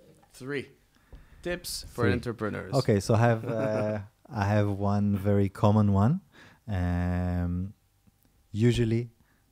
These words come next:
Speaker 3: when you th-, when you're not sure if you should take money or not, usually the answer is that you need to take it. <laughs> Uh, I've heard it from, uh, many others, but it's definitely true, or most of the times it's true. Uh,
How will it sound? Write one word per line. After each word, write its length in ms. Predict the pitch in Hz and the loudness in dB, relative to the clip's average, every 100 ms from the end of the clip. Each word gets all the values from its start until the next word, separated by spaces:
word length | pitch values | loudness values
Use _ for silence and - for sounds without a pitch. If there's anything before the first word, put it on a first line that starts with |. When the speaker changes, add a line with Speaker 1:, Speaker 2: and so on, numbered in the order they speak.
| - | -16
Speaker 3:
when 540 | 95 95 98 101 98 | -12 -6 -2 -2 -2
you 160 | 95 90 | -2 -4
th-, 460 | - _ - 110 98 | -10 _ -14 -10 -2
when 220 | 104 98 | 0 2
you're 360 | 98 95 95 95 | 2 0 0 2
not 300 | 98 110 - | 2 2 0
sure 180 | - 107 | 0 0
if 180 | 95 - | 0 -4
you 60 | |
should 220 | 90 95 - | -4 -4 0
take 260 | 98 - | 0 0
money 240 | 98 95 92 | -2 0 0
or 100 | 92 | 2
not, 340 | 110 123 - - _ - | 2 2 -4 -20 _ -10
usually 320 | 95 90 90 | -6 -6 -6
the 160 | 87 92 | -6 -4
answer 320 | 87 87 - | -6 -6 -8
is 160 | 87 85 | -8 -6
that 200 | 85 - | -8 -6
you 60 | 82 | -2
need 180 | 101 - | -2 -4
to 60 | |
take 220 | 110 120 127 | -6 -4 -4
it. 140 | - _ - - - | -8 _ -20 -18 -8
<laughs> 0 | |
Uh, 840 | 175 170 294 160 160 185 147 104 110 | -4 -2 0 2 4 4 0 0 0
I've 220 | 98 92 | 0 0
heard 260 | - 104 98 | 0 2 2
it 160 | 92 | -4
from, 360 | - - 95 95 | -4 -2 0 2
uh, 180 | 92 92 | 2 2
many 240 | 95 92 | 2 4
others, 340 | 104 120 117 | 4 4 2
but 220 | 95 95 - | 0 -2 -4
it's 260 | 95 - | -8 -10
definitely 500 | - 110 - 104 101 | -2 -2 2 0 -2
true, 260 | 92 - 190 _ - - - _ - | -4 -2 -4 _ -20 -20 -20 _ -10
or 160 | 92 87 | -6 -2
most 280 | 95 107 - | 0 0 -2
of 80 | 98 | -4
the 60 | |
times 280 | 98 92 87 | -2 -2 -6
it's 140 | 92 - | -14 -8
true. 160 | 151 - - - - - | -10 -10 -20 -20 -20 -4
Uh, 260 | 104 95 | 2 4